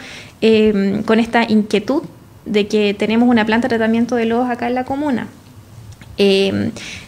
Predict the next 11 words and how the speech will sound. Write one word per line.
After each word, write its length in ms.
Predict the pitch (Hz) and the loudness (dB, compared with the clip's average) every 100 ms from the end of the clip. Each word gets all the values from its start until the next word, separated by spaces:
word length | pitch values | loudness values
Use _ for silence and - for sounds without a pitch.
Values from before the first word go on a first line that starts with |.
| - | -4
la 320 | 214 202 202 | 2 2 4
resolución 420 | 202 208 214 208 | 2 0 -2 0
del 140 | 240 240 | -2 0
Tribunal 320 | 247 240 240 | 2 2 4
Ambiental 600 | 254 254 247 247 269 311 | 4 4 2 2 2 2
aún 340 | 233 220 247 262 | 2 2 2 2
no, 200 | 254 240 | 2 2
no 160 | 233 | 2
está 840 | 226 233 233 240 262 277 285 294 285 | 2 0 -2 0 2 2 2 2 0
todo 240 | 285 294 294 | 2 2 4
dicho, 500 | 311 311 254 277 | 2 0 0 -2